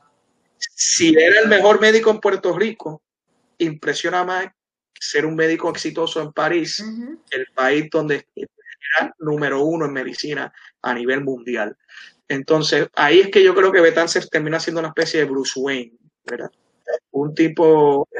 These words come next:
Speaker 1: eh, conocido públicamente, eh, eh, con éxito y con recursos, porque tiene una clientela muy, muy vasta, pero de noche vas a la Baticueva y lo que tiene ahí es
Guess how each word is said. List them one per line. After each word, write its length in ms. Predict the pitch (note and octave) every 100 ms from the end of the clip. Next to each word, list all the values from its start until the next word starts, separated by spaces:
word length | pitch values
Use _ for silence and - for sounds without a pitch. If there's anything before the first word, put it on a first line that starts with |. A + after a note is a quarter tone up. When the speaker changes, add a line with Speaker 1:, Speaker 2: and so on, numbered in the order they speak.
| - _ _ -
Speaker 1:
eh, 320 | C3+ A#2 A#2
conocido 800 | D#3+ C#3 B2+ - G#3+ E3 E3 - _ _
públicamente, 960 | C3+ C#3 D#3 G3 G3+ A3 G#3+ - G#3 - _ _ _ _
eh, 500 | - B2+ A#2+ B2 D3 _ _ _ _ _ -
eh, 460 | D3+ C#3 C3 A#2+ - - _ _
con 320 | - D3+ C#3+
éxito 760 | D#3 G#3+ - G#3+ - G3+ G#3+ _ _
y 80 | B2+
con 240 | - C3 B2
recursos, 840 | C3+ A2+ - F3 A3 G#3 D#3+ D#3 -
porque 360 | C3+ - A2+
tiene 200 | G#2+ A#2
una 140 | C3+ C#3
clientela 760 | D3+ B2+ - C#3+ C#3 A#2+ C3 _ _ _ _ _ -
muy, 260 | B2+ A#2+ A2
muy 160 | A#2 B2
vasta, 500 | E3 F3 - E3+ - _ _ _ _ _
pero 280 | B2 A#2+ A2+
de 100 | A2+
noche 440 | D#3+ C3 E3+ E3
vas 200 | C#3+ B2
a 60 | C#3+
la 80 | C#3
Baticueva 520 | C#3+ D#3 - F#3+ F#3+
y 60 |
lo 80 | C#3
que 140 | A#2+ A2
tiene 240 | A2+ C3
ahí 240 | B2+ E3
es 220 | F3 A#3+